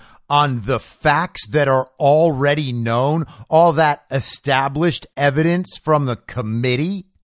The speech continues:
because they took so much time, they spent so much money, they interviewed so many people, they must have all the facts straight. After all,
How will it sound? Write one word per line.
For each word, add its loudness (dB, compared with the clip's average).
because -4
they -2
took -4
so 0
much 0
time, 0
they -4
spent -4
so -2
much -4
money, -4
they 2
interviewed -2
so 0
many 0
people, -4
they 2
must 0
have 4
all 4
the 2
facts 0
straight. -2
After 0
all, 2